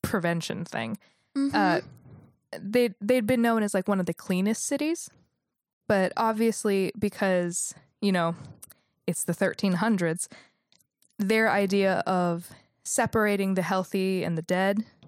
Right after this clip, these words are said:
Speaker 1: and the sick, uh, didn't initially mean dumping bodies on Poveglia. Rather, they began with dumping the dead in large pits outside of major cities.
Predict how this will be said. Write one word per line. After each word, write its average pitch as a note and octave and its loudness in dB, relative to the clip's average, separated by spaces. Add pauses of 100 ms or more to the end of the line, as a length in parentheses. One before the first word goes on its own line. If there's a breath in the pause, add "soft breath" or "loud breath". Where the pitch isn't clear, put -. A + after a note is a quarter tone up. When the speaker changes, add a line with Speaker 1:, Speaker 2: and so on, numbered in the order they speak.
Speaker 1:
and F3 0
the D#3 -2
sick, - -4 (520)
uh, G#3 2
didn't B3+ 2
initially G3+ 2
mean F3 2
dumping F3 0
bodies E3 0
on E3 0
Poveglia. A3 2 (200)
Rather, C4 2
they B3+ 4
began A3 2
with G#3 0
dumping G#3 2
the F#3+ 0
dead F#3 2
in F3+ 0
large E3 -2
pits - -2
outside F3 -2
of E3 -2
major E3 -2
cities. - -8